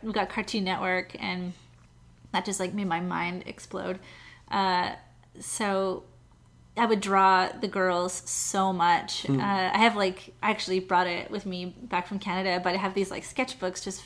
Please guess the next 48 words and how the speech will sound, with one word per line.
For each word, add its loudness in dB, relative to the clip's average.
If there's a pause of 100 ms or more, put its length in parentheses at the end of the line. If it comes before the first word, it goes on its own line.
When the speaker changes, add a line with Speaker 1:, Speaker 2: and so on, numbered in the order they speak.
(160)
Speaker 1:
filled 0
with -2 (400)
Powerpuff 2
Girl 2
drawings 2
and, -2 (720)
like, -4
weird, 2
like, -6 (100)
anime, 2
but -2
Powerpuff 0
Girl 2
style, 6
and 2
then -2
I 0
would, -2
like, -6
always 0
draw 0
myself 2
as 0
a 0
Powerpuff 2
Girl. 4
It 4
was, 8
Speaker 2:
Hmm. 4
Speaker 1:
like, 4 (540)
it 0
was 4
a 4
lot, 10
uh, 8
and 2
that 4
was, 4
like, 2
a 2
big 0
chunk -2
of -2
my -2
childhood 4
was -4
that, 12
and -2